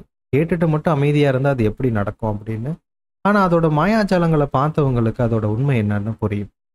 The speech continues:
ஆனா, இந்த விஷயத்த நம்ம வாழ்க்கையில கொண்டு வர்றதுக்கான முயற்சியில தான் நம்ம தொடர்ந்து ஈடுபட்டுக்கிட்டு வர்றோம். அது சார்ந்த வீடியோக்களையும் நம்ம தொடர்ந்து பார்த்துட்டு வர்றோம். அந்த விஷயங்கள்ல ரொம்ப முக்கியமானது என்னன்னா, உங்களுக்கு தேவையான ஒரு விஷயத்தை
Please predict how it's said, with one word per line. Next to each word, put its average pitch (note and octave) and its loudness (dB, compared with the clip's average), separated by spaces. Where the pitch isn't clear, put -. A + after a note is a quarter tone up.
ஆனா, E3 0
இந்த F#3+ 2
விஷயத்த D#3+ 0
நம்ம D3+ 2
வாழ்க்கையில D3 0
கொண்டு B2 0
வர்றதுக்கான A2 -2
முயற்சியில A#2 -2
தான் A#2+ -2
நம்ம G#2+ 0
தொடர்ந்து A#2 -2
ஈடுபட்டுக்கிட்டு A2 -2
வர்றோம். B2+ -2
அது D3+ 2
சார்ந்த F#3+ 2
வீடியோக்களையும் D#3 2
நம்ம A#2+ 0
தொடர்ந்து A#2 -2
பார்த்துட்டு G#2+ -4
வர்றோம். A2+ -8
அந்த G3+ 2
விஷயங்கள்ல F3+ 2
ரொம்ப E3 2
முக்கியமானது C#3+ 0
என்னன்னா, A2 -2
உங்களுக்கு G3 2
தேவையான F3+ 2
ஒரு C#3 2
விஷயத்தை C#3 0